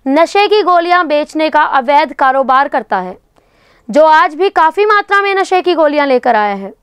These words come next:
आरोपी ने यह गोलियां अपने घर पर छुपा रखी हुई हैं,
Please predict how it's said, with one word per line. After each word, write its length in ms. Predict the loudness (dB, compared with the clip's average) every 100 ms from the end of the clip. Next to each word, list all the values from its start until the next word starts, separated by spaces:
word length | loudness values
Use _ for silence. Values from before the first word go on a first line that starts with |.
| _ _ _ _ _
आरोपी 420 | -2 2 2 2 0
ने 180 | 2
यह 260 | 0 2 0
गोलियां 380 | 2 0 2 0
अपने 260 | 0 -4
घर 240 | -4 -2 -2
पर 180 | -2 -4
छुपा 280 | -4 -2
रखी 300 | -2 -4 -6
हुई 220 | -6 -6 -6
हैं, 160 | -12